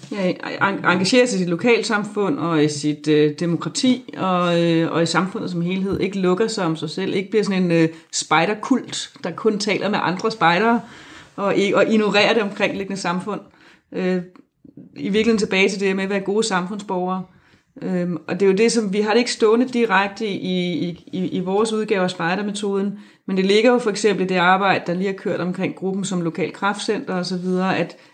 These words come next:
at vi skal engagere os og åbne os ud mod, øh, mod samfundet, øh, i øvrigt. Og man kan også sige, at det arbejde, vi har nu med, med Tunesien for eksempel, med demokratiprojekt og så videre,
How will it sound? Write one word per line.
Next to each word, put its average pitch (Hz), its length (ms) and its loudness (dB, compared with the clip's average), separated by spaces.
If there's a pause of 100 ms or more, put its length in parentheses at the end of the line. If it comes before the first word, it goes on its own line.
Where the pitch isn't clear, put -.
at 170 140 -4
vi 190 80 2
skal 185 200 0
engagere 202 640 2
os 170 100 0
og 170 160 -2
åbne 180 280 0
os 170 140 0
ud 202 240 -2 (200)
mod, 185 320 0
øh, 165 680 2
mod 175 160 -2
samfundet, 175 760 -4
øh, 160 260 0
i 165 200 -2
øvrigt. 170 320 0 (400)
Og - 160 -20
man 165 80 0
kan 185 80 2
også 185 120 2
sige, 208 80 -4
at - 40 -6
det 202 60 4
arbejde, 185 400 4
vi 180 60 -4
har 180 160 2
nu 180 180 0
med, 175 300 0
med 160 140 0
Tunesien 196 540 -2
for 180 100 -4
eksempel, 175 440 -2
med 165 320 2
demokratiprojekt 170 1040 -2
og 170 80 -10
så 165 120 -10
videre, 170 400 -2